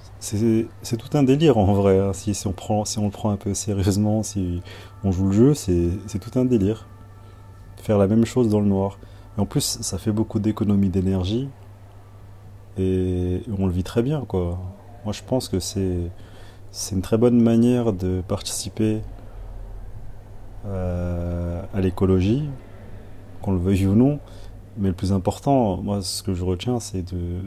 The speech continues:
bah, c'est l'expérience de vivre dans le noir. C'est, c'est fun.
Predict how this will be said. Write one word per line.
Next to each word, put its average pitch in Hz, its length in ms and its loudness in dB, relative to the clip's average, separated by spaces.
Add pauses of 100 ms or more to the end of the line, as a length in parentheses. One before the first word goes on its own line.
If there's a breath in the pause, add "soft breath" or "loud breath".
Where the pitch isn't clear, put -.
(220)
bah, 90 160 -6
c'est 95 240 -6
l'expérience 101 560 0
de 90 80 0
vivre 90 200 0
dans 90 100 0
le 98 60 0
noir. 139 200 -2
C'est, 80 320 -6 (1120 loud breath)
c'est - 220 -10
fun. 160 240 0